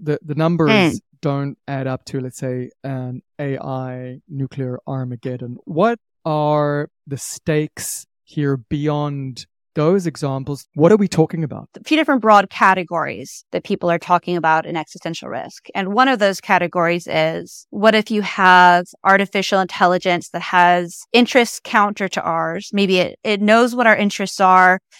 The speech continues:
Speaker 2: it knows what we want, and it doesn't care, and it's going to do something else. That's not the problem we're addressing, because that's not a problem that we have today. Today, artificial intelligence doesn't know what our interests are, and it doesn't know what,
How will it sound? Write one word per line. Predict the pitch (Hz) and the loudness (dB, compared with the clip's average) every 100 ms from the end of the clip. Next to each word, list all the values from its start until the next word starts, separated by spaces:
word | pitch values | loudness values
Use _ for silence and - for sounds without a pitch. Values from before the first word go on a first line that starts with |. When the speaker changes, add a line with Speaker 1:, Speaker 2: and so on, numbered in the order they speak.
| _ | _
Speaker 2:
it | - 226 | -2 0
knows | 220 226 226 | 4 2 2
what | 226 | -2
we | 208 | 0
want, | 185 185 180 190 - | 4 8 8 6 2
and | 196 | 2
it | 190 | 2
doesn't | 214 208 214 | 2 0 -2
care, | - - 208 185 | -6 2 4 6
and | 180 | 4
it's | - | 0
going | 208 190 | -4 -4
to | 190 | -6
do | 180 180 | -8 -4
something | 196 185 165 160 | -2 -2 -4 -8
else. | - - - - _ | -10 -12 -18 -20 _
That's | 254 240 254 | 4 4 4
not | 262 | 2
the | 254 | 2
problem | 220 220 202 202 | 2 4 4 2
we're | 190 | 2
addressing, | 175 160 156 - 262 311 294 | 2 0 -6 -2 0 2 0
because | 233 - 233 214 202 | -2 2 2 2 2
that's | 220 214 - | 2 2 2
not | 220 196 | 2 2
a | |
problem | 196 - 190 185 185 | 2 2 4 2 -2
that | 180 | -2
we | 180 | -4
have | 170 160 | -4 -6
today. | - - - - 220 _ _ _ | -6 -10 -8 -8 -14 _ _ _
Today, | - 220 262 214 180 247 311 - _ | -6 4 6 8 6 2 -2 -8 _
artificial | 226 233 247 233 233 | 2 4 0 0 0
intelligence | 220 233 220 208 202 - - - - | 2 2 2 2 0 -2 -12 -20 2
doesn't | 233 226 247 | 4 4 2
know | 220 180 | 2 2
what | 175 | 2
our | - | 0
interests | 165 - 165 - | -4 -10 -12 -8
are, | 156 151 151 208 _ | -4 -2 -2 -6 _
and | 214 | 0
it | 202 | 2
doesn't | 190 202 208 | 4 4 2
know | 180 170 | -2 -4
what, | 165 | -6